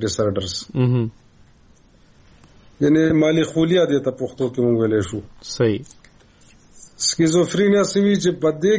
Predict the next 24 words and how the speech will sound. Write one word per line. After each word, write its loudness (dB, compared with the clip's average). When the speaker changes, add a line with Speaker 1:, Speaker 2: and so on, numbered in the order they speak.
Speaker 1:
کې 2
انسان 2
ته 0
په 0
غوږونو 4
کې 0
غیر 4
مرئي 2
اوازونه 2
راځي. 0
Speaker 2:
مهم. 4
Speaker 1:
سترګو 2
ته 2
یو 4
شی 0
ښکارېږي 2
چې 0
د 0
هغې 2
وجود 0
نه 4
وي. -6
Speaker 2:
مهم. 2
Speaker 1:
دغسې 0